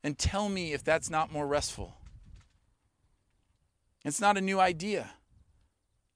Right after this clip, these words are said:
This is what he's always said. "My, my, my presence is what will give you rest."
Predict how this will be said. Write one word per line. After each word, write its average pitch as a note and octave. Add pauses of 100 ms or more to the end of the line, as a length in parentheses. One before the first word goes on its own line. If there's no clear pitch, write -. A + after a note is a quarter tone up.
(140)
This F3
is E3+
what F#3+
he's F#3
always F3+
said. D#3
"My, D#3+ (100)
my, E3+ (120)
my F3
presence G3
is C#3+
what D3+
will D3
give C#3
you C#3
rest." A#2